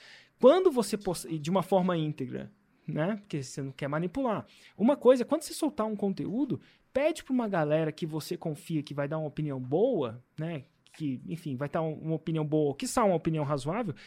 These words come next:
f-, vai lá e fala assim, "Gente, vocês podiam ir lá logo quando soltar,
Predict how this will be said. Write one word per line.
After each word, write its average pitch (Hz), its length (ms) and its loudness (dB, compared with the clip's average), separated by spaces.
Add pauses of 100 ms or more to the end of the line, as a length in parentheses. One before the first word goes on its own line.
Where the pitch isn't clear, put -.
(340)
f-, - 200 -16
vai 240 200 2
lá 269 140 2
e 277 60 0
fala 262 180 -4
assim, 226 240 0
"Gente, 254 340 2 (220)
vocês - 180 -4
podiam 277 400 -2
ir 311 80 -2
lá 190 140 -2
logo 277 380 6
quando 302 200 0
soltar, 226 460 -6